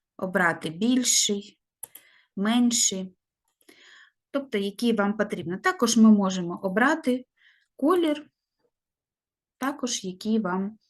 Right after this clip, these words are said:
е, потрібен. Поставити дату, коли ми створили. І можемо змінити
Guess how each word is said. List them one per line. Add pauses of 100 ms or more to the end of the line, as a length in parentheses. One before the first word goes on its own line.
(640)
е,
потрібен. (500)
Поставити
дату, (1700)
коли
ми
створили. (3250)
І
можемо
змінити